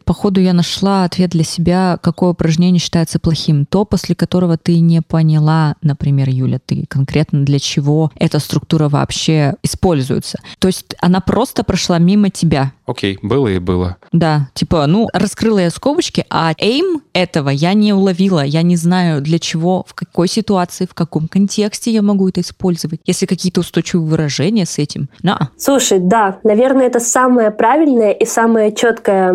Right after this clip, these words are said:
Speaker 3: определение того, что есть хорошо. И спросила Кроха, что такое хорошо, что такое плохо. Да, наверное, ты права. Я на сто процентов согласна. Мне прям очень нравится. Я считаю, что все сейчас должны достать ручечки, записать, там, двойные листочки.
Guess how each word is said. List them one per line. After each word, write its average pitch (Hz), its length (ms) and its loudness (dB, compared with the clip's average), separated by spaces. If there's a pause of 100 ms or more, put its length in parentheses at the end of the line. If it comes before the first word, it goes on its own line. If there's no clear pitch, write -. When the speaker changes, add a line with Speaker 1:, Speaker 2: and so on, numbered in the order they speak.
(140)
Speaker 3:
определение 185 800 2 (120)
того, 196 260 2
что 190 420 0
есть 180 220 2
хорошо. 339 540 0
И 302 100 2
спросила 214 460 0
Кроха, 285 340 0
что - 180 -2
такое 190 280 -4
хорошо, 254 500 -2
что - 240 -4
такое 196 260 -2
плохо. - 440 -2
Да, 196 180 2
наверное, 196 720 2 (100)
ты 214 60 0
права. 185 400 0 (100)
Я 220 100 2
на 220 100 2
сто 247 220 0
процентов 214 520 0
согласна. 214 480 2
Мне 208 160 4
прям 214 240 2
очень 208 260 0
нравится. 226 460 2
Я - 20 0
считаю, 202 240 0
что 202 160 -6
все 208 160 0
сейчас 185 220 -2
должны 190 340 2
достать 190 320 0
ручечки, 233 640 0
записать, 226 920 0
там, 175 160 2
двойные 202 320 2
листочки. 220 600 0